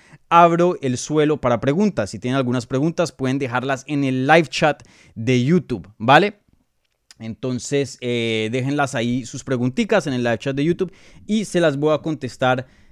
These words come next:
más tardecito, eh, en el video, ¿vale? Eh, ¿qué otras noticas les tengo antes de empezar? Bueno, no, eso es todo. Ahí les tengo un par de no-, noticias, pero se las voy a dar ya al final de este video, así que, eh,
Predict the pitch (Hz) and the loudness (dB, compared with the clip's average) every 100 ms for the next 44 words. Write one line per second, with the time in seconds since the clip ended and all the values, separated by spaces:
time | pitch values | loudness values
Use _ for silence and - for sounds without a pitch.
0 | - 123 147 139 143 131 120 - 120 98 | -6 0 0 0 0 0 -2 -2 -4 2
1 | 117 120 - 107 107 113 117 117 101 127 | 2 2 0 0 0 0 0 0 2 6
2 | 143 98 - - 117 147 185 _ _ _ | 6 6 -2 2 4 4 2 _ _ _
3 | _ _ 104 104 104 107 104 104 101 - | _ _ -4 -2 0 -2 -2 -2 -4 -2
4 | 131 127 135 131 135 127 170 143 - 170 | -2 2 2 4 2 2 0 -2 4 8
5 | 165 165 156 135 - 165 165 160 147 147 | 10 8 2 -8 -6 -6 -2 -4 -4 -6
6 | 156 147 147 170 175 180 175 160 123 101 | -6 -4 -4 0 2 0 0 0 0 0
7 | 127 123 123 135 107 117 - 185 190 - | -6 -8 -2 2 2 0 0 2 6 8
8 | 196 190 190 185 170 139 185 175 160 - | 8 8 4 2 0 -2 -2 0 0 2
9 | 151 127 - - _ - 135 131 135 156 | 4 4 0 -8 _ 0 2 4 6 8
10 | 160 156 160 151 127 151 151 - 147 - | 8 10 8 6 2 4 4 2 -4 -2
11 | 131 123 123 120 - 143 127 170 170 127 | -2 -2 -2 -6 -2 0 2 4 2 0
12 | 127 - 135 131 _ _ _ 113 110 107 | -4 -2 -2 -2 _ _ _ -4 -2 -2
13 | 104 101 101 101 | -2 -4 -4 -8